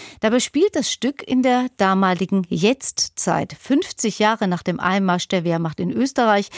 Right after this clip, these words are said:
als das Land wegen der kriegsverbrecherischen Vergangenheit dann seines Bundespräsidenten Kurt Waldheim diplomatisch isoliert war.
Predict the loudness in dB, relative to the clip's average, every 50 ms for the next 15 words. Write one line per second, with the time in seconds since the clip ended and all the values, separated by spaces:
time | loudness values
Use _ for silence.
0 | -14 -12 -14 -12 -4 -4 -2 0 0 -2 0 2 2 2 2 0 -2 -6 -10 -8
1 | -2 -2 -2 0 0 0 0 0 0 -2 -2 -2 -2 -2 -2 -4 -2 -2 -2 0
2 | 0 0 0 0 0 0 0 -2 -4 -2 -2 0 0 0 -2 -2 -4 -2 0 0
3 | 0 2 2 2 2 2 0 0 0 0 0 0 -2 -2 -2 -2 0 0 0 -2
4 | -2 -2 0 2 2 2 0 -2 -2 -2 -2 -2 0 -2 -2 -2 -2 -4 -4 -2
5 | -4 -4 -2 -2 -2 0 0 -2 0 0 0 0 0 -2 -4 -8 -14 -16 -18 -20
6 | -10 _ -4 -4 0 0 0 2 2 0 0 0 -2 -4 -4 -4 -6 -10 -10 _
7 | -6 -4 -2 0 0 2 0 0 -2 -4 -8 -8 -8 -8 -10